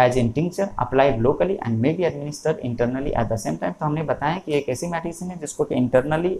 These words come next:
और externally दोनों तरह से apply किया जाता है और दोनों ही तरीके से आपको बेहतरीन result देखने को मिलेगा। तो ये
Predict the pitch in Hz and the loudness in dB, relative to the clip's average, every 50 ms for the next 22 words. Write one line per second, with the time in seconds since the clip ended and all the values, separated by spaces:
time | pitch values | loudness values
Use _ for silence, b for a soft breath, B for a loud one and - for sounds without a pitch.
0 | - - 127 127 131 131 - - - - _ - b b b b b b b _ | 0 2 4 4 4 4 0 -4 -14 -20 _ -20 b b b b b b b _
1 | 202 202 196 - - 208 196 196 202 190 196 185 139 135 139 143 139 - 120 113 | 2 2 2 2 4 4 4 4 4 2 2 2 2 2 2 2 0 0 0 0
2 | 113 107 - - - - - - 123 117 120 113 117 113 117 110 110 120 - 214 | 0 -2 -4 -6 -8 -8 -4 0 2 2 2 2 2 2 4 4 4 4 4 2
3 | 220 190 165 147 151 160 170 180 190 180 147 135 180 240 233 - 160 - 135 127 | 2 2 0 0 0 2 2 2 0 0 2 4 4 2 4 2 0 0 0 0
4 | - 127 135 - 123 113 117 - - - 123 120 117 117 - 123 120 120 120 113 | 0 0 0 2 2 0 0 2 2 2 2 2 -2 -2 -2 -2 0 0 0 0
5 | 107 104 113 110 107 - - 107 - - 113 - - - - - - - - - | -2 -2 -4 -4 -4 -4 -6 -6 -4 -4 -8 -8 -8 -12 -14 -14 -14 -14 -16 -16
6 | - - - - - - - 165 165 160 190 220 220 - | -16 -18 -18 -16 -12 -2 2 2 4 4 4 2 2 0